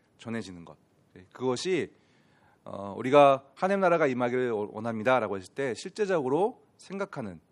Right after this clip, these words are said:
어, 염두에 두고 있는 내용을 할 수 있겠죠. 그래서 그 오늘 대열린 문답 그 가르쳐지고 있는 내용에 보시면, 어, 죄와 사단의 지배 아래 있음을 인정하면서 그리고 우리는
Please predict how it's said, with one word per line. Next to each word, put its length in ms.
어, 480
염두에 360
두고 200
있는 220
내용을 220
할 80
수 120
있겠죠. 520
그래서 600
그 140
오늘 500
대열린 260
문답 600
그 140
가르쳐지고 480
있는 120
내용에 260
보시면, 760
어, 260
죄와 240
사단의 300
지배 220
아래 180
있음을 300
인정하면서 880
그리고 220
우리는 580